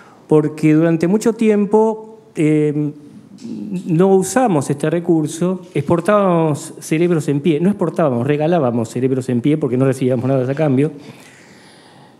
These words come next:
Ese beneficio de la educación argentina gratuita, eh, redundaba en mejora de la competitividad de nuestros país-, de los países del hemisferio norte,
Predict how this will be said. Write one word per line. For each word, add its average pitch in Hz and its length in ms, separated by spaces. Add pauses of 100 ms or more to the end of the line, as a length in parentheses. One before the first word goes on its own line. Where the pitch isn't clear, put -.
(500)
Ese 180 240
beneficio 156 640
de 135 460
la 147 100
educación 139 420
argentina 151 600
gratuita, 165 880 (180)
eh, 143 240
redundaba 165 720
en 147 100
mejora 143 340
de 170 40
la 151 80
competitividad 143 540
de 165 80
nuestros 131 520 (140)
país-, 147 340
de 143 120
los 143 180
países 156 240
del 156 140
hemisferio 139 340
norte, 156 460